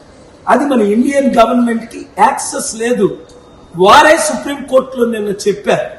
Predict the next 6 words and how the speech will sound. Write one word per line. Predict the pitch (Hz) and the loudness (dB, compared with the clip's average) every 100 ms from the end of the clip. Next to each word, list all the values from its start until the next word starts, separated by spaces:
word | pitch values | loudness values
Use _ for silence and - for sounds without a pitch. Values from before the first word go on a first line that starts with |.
| - - - - | -20 -20 -20 -8
నాకు | 185 196 190 190 | 0 0 2 0
యాక్సెస్ | 180 190 - 240 226 | 0 -2 -8 -8 -8
ఉండబట్టి | 220 220 226 - 370 | -6 -6 -8 -6 -2
వారందరినీ | 190 180 202 262 262 | -2 -2 -2 -4 -6
కలిసిన | - 220 208 214 190 | -6 -6 -6 -8 -8
వీడియోలు, | 190 240 254 - | -6 -6 -6 -6